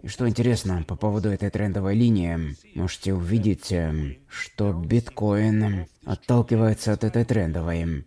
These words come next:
Подошел сюда, оттолкнулся, здесь оттолкнулся. И, похоже, идет снова к этой трендовой. В общем, эта трендовая линия – это один важный момент. И еще один – это нисходящий такой канал,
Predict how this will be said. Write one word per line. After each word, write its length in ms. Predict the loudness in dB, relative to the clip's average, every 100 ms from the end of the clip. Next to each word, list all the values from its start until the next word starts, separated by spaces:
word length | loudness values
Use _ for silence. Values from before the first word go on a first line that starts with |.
| _
Подошел 340 | -12 -8 -6 -6
сюда, 440 | -4 0 2 2 0 -2 -8 -10
оттолкнулся, 1200 | -8 -6 -4 -2 0 2 4 2 0 -2 0 0 -2 -6
здесь 360 | -6 -4 -4
оттолкнулся. 1000 | -4 -4 -4 -4 0 2 2 0 -2 -2 -2 -6 -12
И, 80 | -14
похоже, 480 | -6 -2 0 0 0
идет 240 | 0 -2
снова 560 | -2 -2 0 0 0 -2 -4 -8 -8
к 80 | -4
этой 200 | -2 0
трендовой. 720 | -2 -2 -2 -4 -4 -6 -10 -14
В 60 |
общем, 260 | -10 -4 -2
эта 160 | 0 0
трендовая 460 | 0 0 2 2
линия – 680 | 4 4 4 2 0 -2 -6 _ -4
это 480 | -4 -2 0 0 0 -4 -6
один 680 | -4 -4 0 2 4 2 -2 -6
важный 760 | -4 0 0 0 0 0 -2 -2
момент. 580 | 2 4 2 0 -4 -14 -4
И 100 | 0
еще 440 | 2 0 0 2
один – 260 | 2 2 0
это 400 | 0 0 2 0 0 -2 -4
нисходящий 720 | 0 0 0 -2 0 0 -2
такой 180 | -6 -4
канал, 400 | 0 0 2 -2